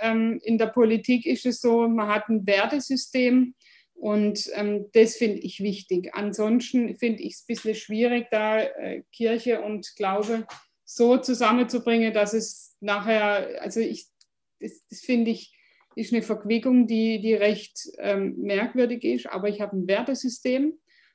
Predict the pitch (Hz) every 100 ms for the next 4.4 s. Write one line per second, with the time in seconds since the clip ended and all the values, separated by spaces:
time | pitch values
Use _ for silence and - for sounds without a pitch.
0 | _ 214 208 208 208 214 202 214 196 214
1 | - 214 202 196 180 196 - 185 190 208
2 | 202 185 180 190 196 208 202 208 202 196
3 | 185 - 190 180 180 202 202 196 - 185
4 | 185 170 175 240